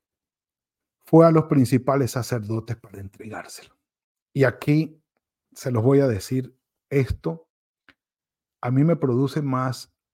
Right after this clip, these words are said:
reflexión y, e interés por pensar que cualquier tipo de, de rabia o de algún sentimiento, ja, negativo contra Judas. Es decir,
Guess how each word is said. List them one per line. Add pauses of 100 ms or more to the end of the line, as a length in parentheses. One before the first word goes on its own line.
(160)
reflexión (1160)
y,
e
interés
por
pensar (1600)
que
cualquier
tipo
de, (100)
de
rabia
o
de (500)
algún
sentimiento,
ja,
negativo
contra
Judas. (1500)
Es
decir,